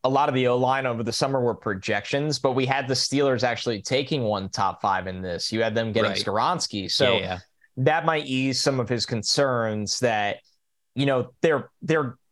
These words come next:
Speaker 1: top five pick can be used on their biggest need at the moment, which is O-line.
Speaker 2: Mm-hmm.
Speaker 1: I do think this is a regime that will try to put Kenny in a better situation. And if it doesn't work out in year two,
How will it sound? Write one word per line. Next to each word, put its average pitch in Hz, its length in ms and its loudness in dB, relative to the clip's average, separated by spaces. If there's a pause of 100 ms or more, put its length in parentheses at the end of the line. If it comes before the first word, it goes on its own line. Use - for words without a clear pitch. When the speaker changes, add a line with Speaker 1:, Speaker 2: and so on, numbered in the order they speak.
(100)
Speaker 1:
top 180 300 0
five 156 260 0
pick 151 380 -2
can 170 300 -2
be 135 60 2
used 120 400 2
on 120 160 0
their 110 260 -2
biggest 113 400 0
need 110 240 -2
at 95 80 -8
the 113 80 -2
moment, 101 320 -2
which 107 200 -6
is 107 120 -4
O-line. 101 600 0 (120)
Speaker 2:
Mm-hmm. 104 300 0 (360)
Speaker 1:
I 170 100 2
do 180 300 2
think 185 260 2
this 147 200 -2
is 143 60 -2
a 143 60 2
regime 131 640 0
that 117 240 0
will 120 140 0
try 131 500 0
to 113 500 -2 (360)
put 151 220 0
Kenny 139 360 0
in 120 80 0
a 110 60 0
better 113 340 0
situation. 117 1040 -2
And 117 220 -2
if 107 100 -2
it 107 200 -6
doesn't 123 300 0
work 117 220 -2
out 120 160 2
in 110 140 -2
year 107 260 -4
two, 123 540 0